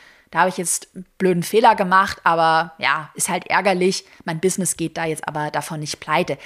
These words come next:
Deshalb predige ich auch immer für Anfängerinnen und Anfänger, starte mit einem digitalen Geschäftsmodell.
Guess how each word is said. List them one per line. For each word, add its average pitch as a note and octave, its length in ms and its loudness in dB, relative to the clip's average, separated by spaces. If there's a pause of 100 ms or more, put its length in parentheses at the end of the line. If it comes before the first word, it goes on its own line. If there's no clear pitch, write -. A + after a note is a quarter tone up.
(180)
Deshalb F#3 280 0
predige G#3 420 -2
ich G3 180 0
auch E3 140 -2
immer D#3+ 240 -4
für - 220 -6
Anfängerinnen F3+ 640 -2
und F3 160 -6
Anfänger, F#3 480 -2
starte F#3 420 0
mit F#3+ 180 0
einem F3 240 -2
digitalen G3 580 -2
Geschäftsmodell. F3 920 0